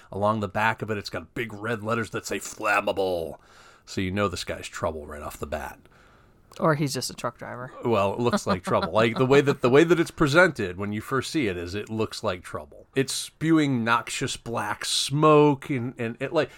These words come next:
Speaker 1: it's very obviously the bad guy, right? Like, this is very obviously the bad guy in this movie.
Speaker 2: Well, I didn't know that at the time when we first started watching this. I had no clue what this movie was about.
Speaker 1: Oh, really? Okay, well, okay, but, but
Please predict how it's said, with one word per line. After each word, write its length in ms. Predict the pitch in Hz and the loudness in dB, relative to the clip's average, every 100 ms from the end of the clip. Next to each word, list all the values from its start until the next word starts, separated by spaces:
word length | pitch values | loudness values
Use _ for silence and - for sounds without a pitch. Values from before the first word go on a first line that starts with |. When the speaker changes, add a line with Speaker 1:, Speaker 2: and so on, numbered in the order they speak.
| - | -4
Speaker 1:
it's 160 | 190 - | -2 6
very 240 | 233 220 | 8 8
obviously 580 | 151 135 123 117 - 113 | 10 8 8 -2 0 -2
the 80 | 104 | 0
bad 240 | 101 85 | 0 0
guy, 360 | 85 - - _ _ | -8 -14 -20 _ _
right? 300 | - 110 135 _ _ | 0 2 0 _ _
Like, 160 | 120 120 | -4 -2
this 160 | 156 - | -4 -4
is 100 | 131 | -4
very 260 | 127 127 104 | 2 4 4
obviously 680 | 101 98 95 85 95 80 78 | 2 2 -4 -8 -10 -12 -10
the 160 | 98 | -6
bad 300 | 95 87 80 | -2 -2 -4
guy 280 | 78 73 73 | -14 -18 -18
in 120 | 73 | -20
this 220 | 76 71 - | -18 -16 -14
movie. 320 | 78 67 - _ _ _ _ - - | -16 -16 -20 _ _ _ _ -20 -6
Speaker 2:
Well, 220 | 240 233 190 | 6 10 10
I 100 | 233 | 8
didn't 200 | 277 185 | 6 2
know 140 | 165 | 2
that 200 | 147 156 | 4 4
at 160 | 180 180 | 4 0
the 80 | 170 | 0
time 640 | 202 196 156 160 185 175 139 170 | 2 4 4 2 -2 -4 -8 -4
when 160 | 165 | -2
we 100 | 160 | -2
first 220 | 170 175 | -2 -2
started 160 | 185 156 | -2 2
watching 320 | 143 170 180 | 4 2 0
this. 180 | 147 180 | -2 0
I 60 | 175 | 0
had 100 | 214 | 0
no 160 | 123 | -4
clue 200 | - 151 | -4 -6
what 120 | 127 | -6
this 160 | 123 135 | -8 -12
movie 240 | 139 123 | -10 -10
was 180 | 123 123 | -10 -10
about. 360 | 127 123 185 - - - | -8 -6 -6 -10 -20 -8
Speaker 1:
Oh, 100 | 254 | 0
really? 280 | 147 302 - | 2 2 2
Okay, 180 | - - | 4 6
well, 240 | 127 151 - | 8 6 6
okay, 240 | 180 170 | 4 4
but, 240 | 127 147 - | 4 0 -2
but 400 | 123 135 165 - | 2 8 8 6